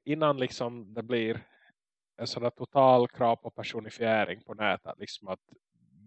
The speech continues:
du har en aktiv I P-adress var du än går och vad du än gör på nätet. Det finns ett totalt spår vad du har gjort hela tiden. Och att, eh, alla,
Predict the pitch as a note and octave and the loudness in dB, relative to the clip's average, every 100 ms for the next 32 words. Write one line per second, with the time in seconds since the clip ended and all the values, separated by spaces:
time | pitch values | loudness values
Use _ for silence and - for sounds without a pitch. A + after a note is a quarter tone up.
0 | A2 A2+ A2+ A2 - _ _ _ _ - | -14 -6 -6 -6 -10 _ _ _ _ 0
1 | B2+ A#2 A2+ A2+ A2 A2 - - A2 G#2+ | 6 8 8 4 -2 -6 -6 -8 -2 0
2 | G#2 - G2+ F#2+ G2+ - A#2 A2 G#2+ G#2 | -2 0 -2 0 -6 -6 2 2 4 0
3 | G#2 G2+ G2 G2+ G2 D#2+ F2 G2+ F2 - | -2 -4 -6 -6 -6 -6 -8 -4 -6 -6
4 | E2 G2+ D#2 - A#2 - _ _ _ _ | -10 -6 -8 -8 -12 -14 _ _ _ _
5 | _ _ _ G#2+ A2+ - B2 B2+ B2 A#2 | _ _ _ -8 -8 -8 -2 4 6 4
6 | - - G#2 G#2 F#2+ F#2+ F2+ F#2+ A#2 G2 | -4 -2 -2 0 -4 -4 -6 -4 -2 -2
7 | - D2+ C#2+ - C3 _ _ - - - | -4 -10 -10 -14 -18 _ _ -20 -20 -20
8 | - - _ _ _ _ _ _ _ - | -20 -20 _ _ _ _ _ _ _ 4
9 | A#2 G2+ _ B2 A2 G#2+ A#2+ A#2 A2 A2 | 4 4 _ 4 6 6 6 6 8 6
10 | G#2 | 4